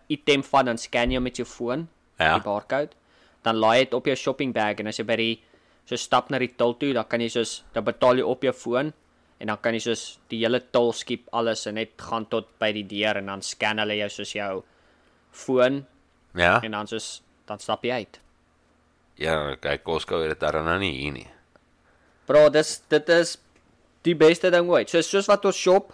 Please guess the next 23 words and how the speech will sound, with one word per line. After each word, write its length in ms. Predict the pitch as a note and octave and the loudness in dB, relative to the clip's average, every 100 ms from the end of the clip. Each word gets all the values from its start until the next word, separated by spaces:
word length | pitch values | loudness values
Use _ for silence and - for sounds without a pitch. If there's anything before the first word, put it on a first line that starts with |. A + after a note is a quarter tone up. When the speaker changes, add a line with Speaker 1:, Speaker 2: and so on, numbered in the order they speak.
| _ _ _ - | _ _ _ 0
Speaker 2:
Ja. 180 | F2+ G2+ | 8 10
Speaker 1:
scan 180 | D3+ D#3+ | 10 8
jy 140 | E3 D#3 | 6 4
jou 140 | D3 D3 | 4 2
item 240 | D3 E3+ D3+ | 2 2 0
soos 240 | - D3 | -4 0
voordat 260 | D3+ D3 D#3 | 2 2 2
jy 60 | |
hom 80 | D3+ | -2
in 40 | C#3+ | -2
die 100 | - | -2
trolley 240 | C#3 D3 | 0 0
sit. 220 | - G3 G3 _ _ _ _ _ - | 0 0 -2 _ _ _ _ _ 0
Speaker 2:
Ja. 280 | D#2+ C3+ C#3+ _ _ _ _ _ - - | 2 2 -6 _ _ _ _ _ -16 -4
Speaker 1:
Dan 120 | C3 | 2
maak 180 | C3 F3 | 4 4
hy 80 | |
vir 120 | D#3+ D#3+ | 2 4
jou 80 | |
hele 240 | C3 C#3 D3+ | 4 6 4
lysie 520 | A#2+ C3+ - F#3+ A3 _ _ _ _ _ _ _ - | 4 0 -2 -4 -6 _ _ _ _ _ _ _ -6
en 120 | B2 | 2
dan 400 | B2+ C3 C3 | 4 4 0